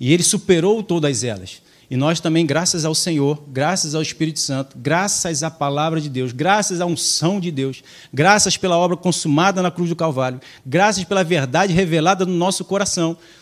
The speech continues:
nós temos superado todas essas situações. Cada uma delas que você tá passando, que nós também estamos passando, nós estamos passando por ela. Passando.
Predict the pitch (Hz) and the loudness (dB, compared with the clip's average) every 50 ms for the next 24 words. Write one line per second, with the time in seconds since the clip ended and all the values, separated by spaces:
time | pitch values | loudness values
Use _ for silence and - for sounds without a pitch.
0 | _ - 135 147 165 - - - 160 165 151 - - - 208 196 - - 175 151 | _ -2 0 0 0 0 -2 -2 -2 0 0 -2 -2 -4 -4 -6 -4 -2 -2 -2
1 | 147 151 151 151 147 - - - 175 180 170 175 151 156 151 - 160 147 - 151 | 0 -2 -2 -4 -8 -10 -6 -6 -4 -4 -4 -4 -4 -4 -4 -4 -4 -6 -6 -6
2 | - 156 151 156 - 151 143 135 131 - - - _ _ _ _ _ _ _ _ | -4 -6 -6 -4 -4 -4 -4 -6 -6 -10 -14 -18 _ _ _ _ _ _ _ _
3 | - - 156 175 196 208 185 196 196 196 202 196 175 147 156 160 160 147 131 - | 0 4 6 6 6 4 4 2 2 2 0 0 2 4 4 4 4 2 0 -2
4 | - 127 131 127 - 175 185 185 190 185 202 196 - - 165 151 151 147 143 - | -2 -2 0 0 0 -2 -2 -4 -4 -4 -4 -4 -2 -2 -2 -2 -2 -4 -6 -10
5 | - - - _ - - 127 117 135 175 190 - 196 190 190 185 170 - 190 185 | -16 -20 -20 _ -8 -4 -2 0 2 2 0 0 -2 -2 -2 -2 -2 -2 -2 -2
6 | 175 - - 185 180 - - 165 151 147 147 147 - - _ - - 123 127 139 | -2 -2 -2 -2 -2 -2 0 0 -2 -2 -4 -6 -10 -20 _ -10 -4 0 2 4
7 | 156 170 170 160 151 - - 160 160 151 - - - - 151 - - - - 160 | 4 4 2 0 -4 -4 -4 -4 -4 -4 -6 -8 -6 -4 -4 -2 -2 0 2 4
8 | 165 170 135 117 - 123 113 110 98 95 95 98 _ _ _ _ _ _ _ - | 4 2 2 -2 -4 -2 -2 -2 -2 -4 -10 -14 _ _ _ _ _ _ _ -6
9 | - 143 - - - 147 147 139 117 | -4 -2 -2 0 0 0 -2 -2 -4